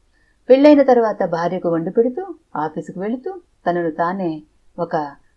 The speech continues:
అమర ప్రేమికుడిలా ఊహించుకుంటూ మురిసిపోయేవాడు. కానీ పెళ్ళైన పదేళ్ల తర్వాత అతనికి అప్పుడప్పుడు తాను తప్పు చేశానని అనిపించేది. అంటే,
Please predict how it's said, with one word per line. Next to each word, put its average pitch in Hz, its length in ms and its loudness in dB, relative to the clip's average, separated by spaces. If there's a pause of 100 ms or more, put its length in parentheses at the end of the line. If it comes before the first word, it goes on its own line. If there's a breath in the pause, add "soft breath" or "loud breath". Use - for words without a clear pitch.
అమర 214 260 0
ప్రేమికుడిలా 175 640 -4
ఊహించుకుంటూ 165 580 -4
మురిసిపోయేవాడు. 147 720 -2 (920)
కానీ 139 460 -10 (480)
పెళ్ళైన 285 380 6 (100)
పదేళ్ల 185 340 2
తర్వాత 151 680 -4 (260)
అతనికి 147 600 -6 (300)
అప్పుడప్పుడు 254 520 6
తాను 175 280 0
తప్పు 160 360 -6
చేశానని 190 420 -4
అనిపించేది. 143 540 -6 (420)
అంటే, 165 540 2